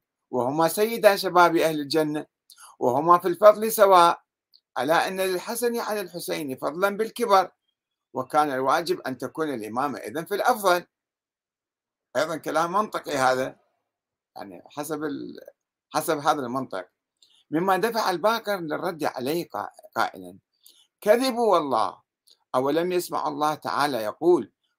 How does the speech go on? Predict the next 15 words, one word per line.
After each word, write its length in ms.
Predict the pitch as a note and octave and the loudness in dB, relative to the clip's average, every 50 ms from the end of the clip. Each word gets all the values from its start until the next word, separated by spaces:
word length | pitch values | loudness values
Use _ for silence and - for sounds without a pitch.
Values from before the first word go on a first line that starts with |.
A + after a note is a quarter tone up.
| _ - | _ -10
'وجعلها 640 | B2 A#2+ B2 C3+ G#2+ B2 D3 D3+ D3 C#3+ C#3+ C#3 C#3 | -10 -6 -2 -2 -2 -2 -2 -2 -2 -2 -2 -6 -6
كلمة 420 | - C3+ A#2 A#2+ C#3 C#3 C3 B2 - | -6 -8 -8 -8 -6 -8 -8 -8 -8
باقية 600 | C3+ B2+ B2 G#2+ G#2 G2+ - - A#2+ B2 B2+ B2 | -8 -8 -6 -6 -6 -8 -6 -8 -6 -6 -6 -6
في 300 | C3+ B2+ A#2+ - D#3+ E3 | -8 -10 -8 -4 -2 -2
عقبه'؟ 720 | - - D#3 - F3+ F3 E3+ F#3 F#3 G3 G3 G#3+ G#3 - _ _ _ _ _ _ _ _ _ _ _ _ _ - | -2 -2 -4 -6 -6 -6 -4 -4 -4 -4 -4 -6 -6 -8 _ _ _ _ _ _ _ _ _ _ _ _ _ -10
فهل 280 | - D3+ F3+ F#3+ D#3+ C3+ | -6 -4 -4 -4 -4 -4
جعلها 560 | B2 C3 - - D#3 F3 F#3 D#3+ C3+ A#2 - - | -4 -6 -2 -2 0 0 0 0 0 0 0 -2
إلا 320 | G3+ G#3 F#3+ D#3+ B2+ A2+ | -4 -2 0 -2 -2 -2
في 120 | A2 B2 G#2+ | -2 -4 -6
عقب 320 | - - D3 - D#3+ D#3 | -6 -6 -6 -6 -6 -6
الحسين؟" 640 | C#3+ C3 C#3 C#3+ - F3 E3 E3+ F3+ F#3 G3 F#3+ - _ _ _ _ _ _ _ _ _ _ _ _ _ _ _ _ _ _ _ _ _ _ _ _ _ _ - A#2+ | -6 -8 -10 -10 -4 -4 -2 -2 -2 -4 -4 -10 -12 _ _ _ _ _ _ _ _ _ _ _ _ _ _ _ _ _ _ _ _ _ _ _ _ _ _ -6 -6
هذا 200 | B2 A#2+ - - | -4 -4 -2 -4
أيضًا 280 | C#3+ C#3 C3+ B2+ B2 | -4 -2 -4 -6 -8
في 360 | A#2+ B2+ A#2 A#2 A#2 A2+ - _ _ _ _ _ _ _ _ _ _ _ _ _ - A2 | -6 -4 -2 -2 -2 -4 -8 _ _ _ _ _ _ _ _ _ _ _ _ _ -16 -14
ال-، 340 | G#2 G2+ F2+ - - - | -12 -12 -12 -14 -16 -20